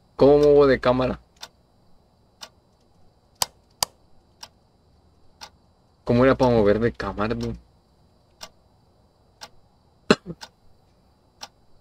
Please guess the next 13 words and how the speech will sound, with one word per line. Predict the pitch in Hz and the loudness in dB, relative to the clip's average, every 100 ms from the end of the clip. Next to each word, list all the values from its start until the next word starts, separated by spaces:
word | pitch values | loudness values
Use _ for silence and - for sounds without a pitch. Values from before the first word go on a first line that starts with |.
| _ _ _ _ _ - | _ _ _ _ _ -8
Ratón. | 110 113 - 123 120 98 - _ _ _ - | 0 0 4 2 2 -2 -8 _ _ _ -2
Sí, | 135 175 | 2 2
pues | 147 139 | 2 2
ya | |
le | 156 | 2
estoy | - 160 | 0 0
dando | 165 147 | 2 2
ratón, | 131 127 359 403 | 2 0 -2 -2
no | 381 | -2
me | 381 | -2
deja. | 403 359 403 392 - _ _ _ _ _ _ _ _ _ - _ _ _ | 0 0 -4 -6 -10 _ _ _ _ _ _ _ _ _ -20 _ _ _
Ah, | 117 127 127 | 0 2 2
ratón. | 113 - 131 123 | 0 2 0 -2